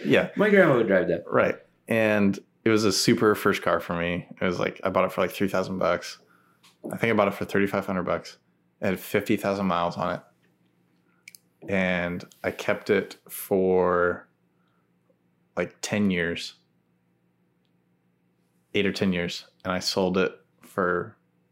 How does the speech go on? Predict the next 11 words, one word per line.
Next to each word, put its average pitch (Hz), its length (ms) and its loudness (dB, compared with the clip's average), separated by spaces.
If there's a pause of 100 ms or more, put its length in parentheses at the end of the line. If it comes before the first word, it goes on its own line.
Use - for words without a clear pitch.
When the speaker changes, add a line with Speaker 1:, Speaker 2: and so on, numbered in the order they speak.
(400)
Speaker 1:
two 107 180 0
thousand 95 280 0
bucks. - 380 0
<laughs> - 40 -10 (260)
Like, - 380 0
the - 100 0
Speaker 2:
Cost - 220 0
you 165 60 6
Speaker 1:
car, - 80 -2
the 113 80 2
Speaker 2:
fifteen - 180 4